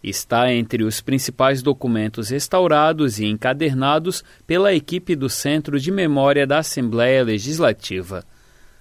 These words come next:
Os servidores foram treinados para o trabalho de encadernação de documentos que contam a história do Legislativo catarinense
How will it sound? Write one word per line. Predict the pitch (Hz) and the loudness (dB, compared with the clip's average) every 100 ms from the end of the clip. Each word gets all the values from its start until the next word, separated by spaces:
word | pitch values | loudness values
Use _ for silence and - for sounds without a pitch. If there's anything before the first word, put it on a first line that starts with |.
| - | -8
Os | 113 107 | -6 -2
servidores | 120 110 107 110 113 117 | -2 0 0 2 2 0
foram | - 110 110 | -4 -2 -2
treinados | 110 117 104 104 110 120 | -2 -2 0 0 0 -2
para | - 107 104 | -4 -2 -2
o | |
trabalho | - 110 101 107 120 113 | -4 -4 0 0 0 -2
de | 104 107 | -4 -4
encadernação | 113 123 113 123 160 180 - - 180 190 - _ - | -2 -2 -2 0 0 -2 -2 0 -2 -2 -12 _ -8
de | 117 | -2
documentos | 131 156 151 139 147 202 202 175 | 0 0 0 2 2 0 -2 -6
que | - | -6
contam | 110 131 151 175 147 117 | -6 0 0 0 -2 0
a | 104 | 0
história | 101 - 113 110 113 | -2 -2 0 2 2
do | 113 | 0
Legislativo | 113 120 117 123 117 107 110 101 | 0 -2 -2 -2 0 -2 -6 -10
catarinense | - 101 - 151 185 123 139 160 180 | -6 -6 -2 0 2 2 0 0 -4